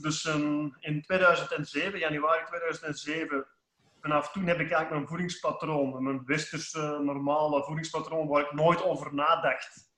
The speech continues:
hè, drastisch omgegooid. En daar heb ik toen, eh, alle dierlijke voeding geschrapt, dus geen vlees, zuivel.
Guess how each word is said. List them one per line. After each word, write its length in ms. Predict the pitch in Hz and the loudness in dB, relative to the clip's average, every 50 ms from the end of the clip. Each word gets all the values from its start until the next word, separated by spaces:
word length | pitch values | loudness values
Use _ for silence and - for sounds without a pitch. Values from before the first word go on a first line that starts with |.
| _ _ - | _ _ -2
hè, 240 | - 175 156 127 | 0 0 0 0
drastisch 480 | 117 147 156 175 165 - - 151 139 - | 0 2 4 4 4 2 -2 -4 -4 -2
omgegooid. 600 | 190 180 180 175 180 165 170 175 208 247 233 - | -2 -4 -2 -2 -4 -2 0 0 0 0 -2 -4
En 160 | - 156 151 | -6 -4 -2
daar 140 | 143 139 135 | 0 0 2
heb 140 | 139 139 139 | 2 2 0
ik 140 | 139 127 - | 0 -6 -6
toen, 240 | - 151 147 143 143 | -4 -2 0 2 2
eh, 380 | 139 135 135 135 131 131 135 | 2 2 0 0 0 -2 -2
alle 640 | - 151 143 143 143 143 139 139 139 135 135 - - _ _ _ _ _ _ _ _ | -2 -2 -2 0 2 2 2 2 2 0 -2 -4 -8 _ _ _ _ _ _ _ _
dierlijke 420 | - 147 160 165 165 160 165 151 - | -6 -4 -4 -2 -2 -2 -2 -4 -4
voeding 400 | 151 160 160 170 165 165 156 147 | -4 -4 -4 -4 -6 -6 -6 -4
geschrapt, 420 | 151 139 - - 156 160 156 - | -4 -4 -4 -2 -4 -4 -4 -4
dus 180 | - 139 135 - - | -6 -6 -6 -6 -8
geen 420 | - 143 139 143 143 139 135 120 117 | -6 -2 0 2 2 2 2 0 -2
vlees, 480 | - 131 135 139 139 139 - - - | -4 -2 0 0 -2 -2 -6 -12 -10
zuivel. 560 | - 139 135 147 151 151 156 180 208 208 - | -4 0 2 2 2 0 -2 -6 -8 -10 -12